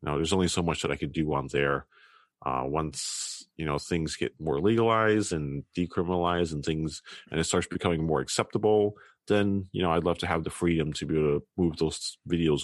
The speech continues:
over to YouTube. Uh, but for now, that, that's just kind of what I have in plans here. Um, I'm planning to set up a mycology lab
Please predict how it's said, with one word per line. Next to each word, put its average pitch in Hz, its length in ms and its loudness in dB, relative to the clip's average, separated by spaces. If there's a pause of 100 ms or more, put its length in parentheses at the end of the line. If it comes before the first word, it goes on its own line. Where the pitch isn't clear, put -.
over 98 240 4
to - 160 -4
YouTube. 73 520 -2 (480)
Uh, 71 200 -2
but 85 160 -4
for - 160 -2
now, 85 420 2
that, 87 200 -2
that's 85 220 -4
just - 220 -8
kind 76 200 -2
of 76 180 0 (680)
what 85 220 0
I 76 40 0
have 76 240 0
in 69 120 -6
plans 73 380 -4
here. 67 260 -4 (520)
Um, 71 520 -2 (300)
I'm - 100 -4
planning 87 260 0
to 82 60 2
set 85 180 2
up 87 160 -2
a 82 60 2
mycology 98 600 0
lab 110 280 2